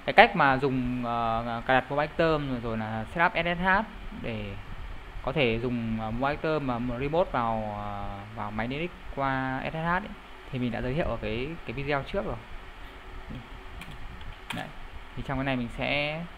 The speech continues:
thao tác với cả hệ điều hành Ubuntu qua, qua S S H, qua command line. Thì Linux nó có rất là nhiều command line, nó có đến hàng trăm, hàng nghìn các cái command line khác nhau. Đấy, ví dụ như là tạo folder mới này,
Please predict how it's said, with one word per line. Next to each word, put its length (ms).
thao 100
tác 280
với 100
cả 220
hệ 80
điều 160
hành 260
Ubuntu 440
qua, 440
qua 200
S 40
S 120
H, 200
qua 200
command 280
line. 220
Thì 100
Linux 240
nó 60
có 140
rất 120
là 60
nhiều 340
command 240
line, 360
nó 100
có 120
đến 140
hàng 240
trăm, 180
hàng 240
nghìn 200
các 100
cái 80
command 300
line 200
khác 140
nhau. 300
Đấy, 140
ví 80
dụ 60
như 140
là 60
tạo 340
folder 360
mới 320
này, 160